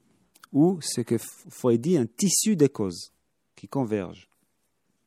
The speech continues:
Autrement dit, si je lis bien Freud,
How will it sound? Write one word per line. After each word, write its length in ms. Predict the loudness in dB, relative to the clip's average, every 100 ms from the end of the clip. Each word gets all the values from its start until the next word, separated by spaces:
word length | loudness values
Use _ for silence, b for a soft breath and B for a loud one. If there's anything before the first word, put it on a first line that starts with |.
| _ _ _ _ _ b b b b b b b b _ _
Autrement 420 | 4 6 8 8
dit, 260 | 6 0 -2 _ _ _ _ _ _ _ _ _
si 300 | -2 2 4
je 140 | 6
lis 140 | 8 6
bien 200 | 4 0
Freud, 560 | -2 2 2 2 -4